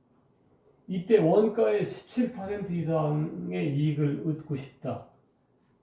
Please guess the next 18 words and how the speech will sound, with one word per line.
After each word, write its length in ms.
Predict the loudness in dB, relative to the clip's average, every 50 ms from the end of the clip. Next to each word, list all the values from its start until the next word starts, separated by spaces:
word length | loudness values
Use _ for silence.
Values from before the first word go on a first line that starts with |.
| _ _ -6
그러면 500 | -2 2 2 4 4 2 2 0 2 4
원가는 880 | 6 6 6 6 4 0 -2 -2 0 2 2 2 0 -2 -4 -4 -4
지금 380 | -2 -2 -2 -2 -2 -4 -4 -4
에이원이에요. 1080 | -4 -2 0 0 2 2 0 0 2 2 0 0 -2 -4 -4 -4 -4 -4 -4 -6 -10 -14 -20 _ _ _ _ _ _ _ _ _ _ _ _ _ _ _ _ _ _ _ _ _ _ _ -6
그럼 160 | -2 -2 -2
십칠 540 | 0 0 -2 -2 -2 -4 -4 -4 -4 -4 -6
퍼센트 460 | -10 -8 -4 -2 -2 -2 -2 -2 -2
이상이면 760 | -2 0 0 0 2 2 2 2 2 2 2 2 2 0 -2
원가의 560 | -2 0 0 0 0 -2 -4 -6 -6 -6 -6
십칠 420 | -8 -12 -16 -12 -8 -8 -8 -8 -6
퍼센트 440 | -8 -8 -6 -6 -8 -8 -10 -10 -10
이상은 480 | -10 -10 -8 -10 -10 -10 -10 -10 -12 -10
백분의 880 | -8 -8 -8 -10 -10 -14 -12 -8 -6 -4 -2 0 0 -2 -2 -6 -10 -16 _ _ _ _ _ -20 _ _ _ _ _ _ _ -8 -6
백십칠 1120 | -6 -6 -6 -8 -6 -6 -6 -6 -6 -10 -16 -16 -14 -10 -6 -6 -4 -4 -4 -6 -6 -10 -16 _ _ _ _ _ _ _ _ _ -8
에이 320 | -4 -2 0 2 2 0 0 -2 -4 -6 -4
이상이 520 | 0 0 0 2 2 0 0 0 0 -2
되는 320 | -4 -6 -4 -4 -6 -6
거예요. 160 | -8 -12 -16